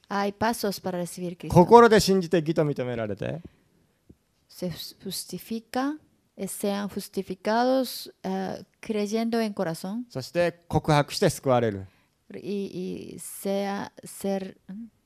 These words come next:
Speaker 1: sean sa-, salvos
Speaker 2: うん。
Speaker 1: a, a través de confesar
Speaker 2: Confess。うんふん。
Speaker 1: Jesús。
Speaker 2: あの、多くの人たちが心で信じています。
Speaker 1: Mucha gente creen en corazón。
Speaker 2: 一説によると人口の六パーセントが心で信じてるそうです。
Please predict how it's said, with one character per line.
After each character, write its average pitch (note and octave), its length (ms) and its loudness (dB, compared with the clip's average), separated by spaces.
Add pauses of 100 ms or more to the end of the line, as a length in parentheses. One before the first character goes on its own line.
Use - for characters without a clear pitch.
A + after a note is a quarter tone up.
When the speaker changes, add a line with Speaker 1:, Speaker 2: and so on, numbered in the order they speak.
(440)
Speaker 1:
sean G3+ 280 -6
sa-, - 360 -8
salvos A#3 680 -6
Speaker 2:
う G#2+ 100 -10
ん。 E2+ 100 -10 (280)
Speaker 1:
a, G3 160 -6 (720)
a F3 160 -8
través G3 540 -8
de F3+ 400 -6 (340)
confesar F#3 800 -2
Speaker 2:
Confess。 - 100 -20 (260)
う G2+ 40 -12
ん G2 40 -12
ふ G2 100 -12
ん。 G#2+ 160 -12 (280)
Speaker 1:
Jesús。 D#3+ 280 -8
Speaker 2:
あ C3 80 0
の、 C#3 440 4
多 G3 60 6
く G3+ 80 -2
の F#3 80 2
人 D3+ 100 -4
た D#3 40 -8
ち F3 80 -6
が D#3+ 80 0
心 F3 300 0
で F3 80 6
信 F3 240 0
じ E3 80 -6
て F3+ 100 0
い E3 80 2
ま D#3 220 2
す。 - 300 -8
Speaker 1:
Mucha A#3+ 280 -2
gente B3+ 640 -4 (140)
creen G#3+ 680 -4 (540)
en F#3+ 220 -6
corazón。 E3 400 -4
Speaker 2:
一 - 40 0
説 D#3 240 -2
に D3 40 2
よ C#3+ 60 2
る C3+ 60 0
と C3+ 80 -2
人 D3 200 0
口 C#3+ 140 2
の C3 80 2
六 C#3+ 200 2
パ E3+ 180 6
ー D#3+ 40 4
セ E3+ 100 0
ン E3 60 2
ト D#3 80 -4
が D3 100 -2
心 D3 300 0
で C3+ 80 2
信 C3+ 200 -6
じ B2 100 -8
て - 80 -4
る A2+ 80 -4
そ A#2 160 -2
う G#2+ 40 -2
で G#2 160 -2
す。 - 300 -18